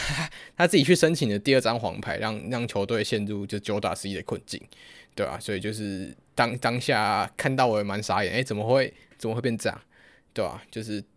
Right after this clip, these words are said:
在这场，在，在这样以后，其实利物浦就相对被动了。不过利物浦真的是蛮可怕的，因为他们在就算是少两个人的劣势下，他们还是会尽力去创造可能就是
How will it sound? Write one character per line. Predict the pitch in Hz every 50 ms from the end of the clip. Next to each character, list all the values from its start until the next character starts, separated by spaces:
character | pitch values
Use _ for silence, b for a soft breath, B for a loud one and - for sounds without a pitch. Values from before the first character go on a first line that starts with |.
| _ _ _ _
在 | - 156 143
这 | 139 151 151
场， | 127 131 117 120 - - -
在， | - 165 143 135
在 | 131 - 165 151
这 | - 180 160
样 | 147 131
以 | 107 95 107
后， | 127 117 110
其 | 110
实 | 110 107 110 98 - -
利 | 127 123 123
物 | 131
浦 | 123 - 107 92 92
就 | 104 - 117 113 104 98 95 95 - b b b b b b
相 | - - 120 110
对 | 104 123 117 110
被 | - - 107 92
动 | - - 92 -
了。 | 52 - - -
不 | - 135
过 | 180 185 190
利 | 190 190
物 | 185
浦 | - - 117 107
真 | - 139 151
的 | 143 147 139
是 | - 165 156 147 - - _ _ _ _ _ _ _ -
蛮 | 135 117 120 147 139
可 | - - 120 95 85
怕 | - - 110 92 85 -
的， | -
因 | 143
为 | 165 165
他 | 165 165 165
们 | 165 156 151
在 | 143 160 147 151 143 143
就 | - 165
算 | 147 - 151 147 147
是 | 160
少 | 151 - - 110 113
两 | 107 101
个 | 104 104
人 | 104 98 98 98
的 | 98 98 95
劣 | 98 135 131 110 104
势 | - - 117 104 104
下， | - 120 101 - b b b b b b
他 | - 165
们 | 156 139
还 | 127 127
是 | - 160
会 | 143 151 160 143
尽 | - - 151 131 131
力 | 139 127
去 | 123
创 | 127 - 135 123 117 113
造 | - 131 113 107
可 | 104 - 104
能 | 95 98 98 104 104
就 | - 117
是 | 110 117 107 110 107